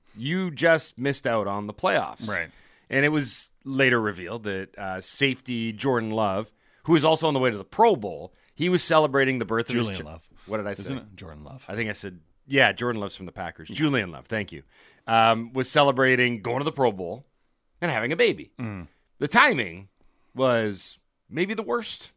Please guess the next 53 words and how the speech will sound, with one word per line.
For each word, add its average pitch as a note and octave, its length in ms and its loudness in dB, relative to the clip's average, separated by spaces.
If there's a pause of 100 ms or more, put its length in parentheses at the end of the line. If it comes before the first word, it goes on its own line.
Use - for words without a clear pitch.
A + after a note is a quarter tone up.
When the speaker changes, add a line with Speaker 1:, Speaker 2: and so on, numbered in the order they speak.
(140)
Speaker 2:
Yeah. - 200 -4
Speaker 1:
that E3 120 0
I've E3 120 2
ever E3+ 180 2
seen. F#3 320 -6
I, E3 200 -2
I, D3+ 340 -4
there's D#3+ 260 -2
no B3+ 340 0
explanation B2 720 -2 (340)
as C3 160 -6
to D#3+ 100 -8
why, A#2+ 460 2 (260)
after C3+ 220 -4
your C3+ 120 0
season E3+ 380 -2
comes C#3+ 380 0
to B2 180 -2
a G#2+ 240 2
Speaker 2:
Mm. F#2 80 -6
Speaker 1:
very, F#3 460 0
very C#3 440 4
disappointing A#2+ 640 -2
Speaker 2:
Yeah, G#2 60 -2
Speaker 1:
re- F#2+ 100 -6
Speaker 2:
someone A#2 220 0
Speaker 1:
end. A2 80 2
Speaker 2:
should A#2 100 0
be G#2 160 0
like, F2 200 -10 (100)
"Optics, - 640 -10
guys, - 640 -8
optics." - 840 -6
Speaker 1:
Like, F3+ 280 0
you F#3 180 -4
could F3+ 120 2
have D#3 80 2
done E3+ 140 8
it D3+ 80 0
today. D#3 460 2 (420)
You A#2+ 100 -10
could C#3+ 140 0
have A#2+ 60 0
met B2 120 4
up C#3 120 2
in F3+ 40 -2
the E3 60 -2
parking A2+ 380 0
lot A2+ 180 -6
and C3 100 -14
had G2+ 360 -10
the G#2 100 -6
Speaker 2:
Mm. E2+ 60 -16